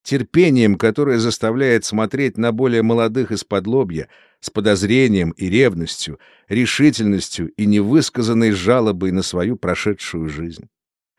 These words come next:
Мужики терпеливо курили беломор и приму, обсуждая что-то хозяйское, того Петра, что хату перекрыл бляхой, или рыбальское, ставки,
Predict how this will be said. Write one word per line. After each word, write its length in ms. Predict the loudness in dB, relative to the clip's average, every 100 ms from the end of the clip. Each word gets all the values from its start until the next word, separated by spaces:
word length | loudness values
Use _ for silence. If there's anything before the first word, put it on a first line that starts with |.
| -20 -12
Мужики 460 | 2 2 2 0 -2
терпеливо 560 | 0 0 2 2 2 0
курили 420 | 0 0 2 0
беломор 600 | 0 0 2 2 2 2
и 80 | -2
приму, 520 | -2 0 2 4 2 -2 _ _ _
обсуждая 560 | -12 -6 -2 2 2
что-то 280 | 2 -2 -6
хозяйское, 1000 | -2 -2 0 2 4 2 -2 -6 -6 -8 _ _ _ _
того 240 | 2 2
Петра, 640 | 4 0 2 4 6 6 2
что 180 | -4 -4
хату 380 | 0 -2 0 -4
перекрыл 520 | -2 -2 0 0 0
бляхой, 600 | 2 2 2 0 -4 -6 _ _ _ -8
или 180 | 0
рыбальское, 960 | 2 2 2 4 4 2 -2 2 2 0 -6 -14
ставки, 840 | -10 -2 2 2 0 -4 -6